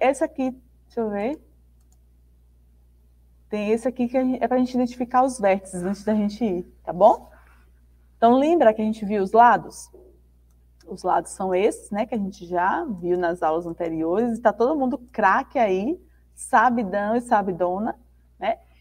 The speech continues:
E agora a gente vai ver os vértices. Quem lembra o que são os vértices, né? É o encontro desses lados.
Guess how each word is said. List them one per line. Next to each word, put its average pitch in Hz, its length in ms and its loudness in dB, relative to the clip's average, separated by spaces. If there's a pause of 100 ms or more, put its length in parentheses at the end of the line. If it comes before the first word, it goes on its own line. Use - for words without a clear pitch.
(140)
E 269 160 2
agora 262 280 6
a - 20 0
gente 262 160 -6
vai 254 160 10
ver 269 140 2
os 370 180 -2
vértices. 226 720 4
Quem 427 240 -2
lembra 277 240 2
o 262 140 -6
que 247 100 -10
são 226 220 -2
os 208 120 -4
vértices, 196 640 -4 (200)
né? 190 180 -10 (520)
É 190 360 -6
o 226 140 -2
encontro 302 560 0
desses 349 320 -4
lados. 214 580 0